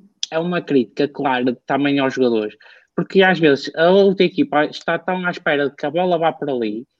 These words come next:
que se tu explorares o outro lado, e muitas vezes isso notava-se quando as equipas jogavam de Vitória, as equipas que jogavam contra a Vitória davam o outro lado como,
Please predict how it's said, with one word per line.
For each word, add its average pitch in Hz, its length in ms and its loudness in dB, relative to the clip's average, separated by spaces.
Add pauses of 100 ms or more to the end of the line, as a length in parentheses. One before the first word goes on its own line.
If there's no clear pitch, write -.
(160)
que - 80 -20
se - 80 -20
tu 214 80 4
explorares 175 600 2
o 151 80 -2
outro 151 260 -2
lado, 120 240 0
e 143 60 2
muitas 156 260 -4
vezes 139 320 0
isso - 120 -8
notava-se 123 420 -2
quando 127 140 -8
as 113 60 -14
equipas - 280 -6
jogavam 117 260 -2
de 113 60 -8
Vitória, 110 380 -2 (340)
as 175 100 0
equipas 202 300 4
que - 80 -8
jogavam 170 240 4
contra 165 220 0
a - 40 4
Vitória 151 360 2
davam 180 260 0
o 196 160 0
outro 196 280 2
lado 185 460 2
como, 202 580 -6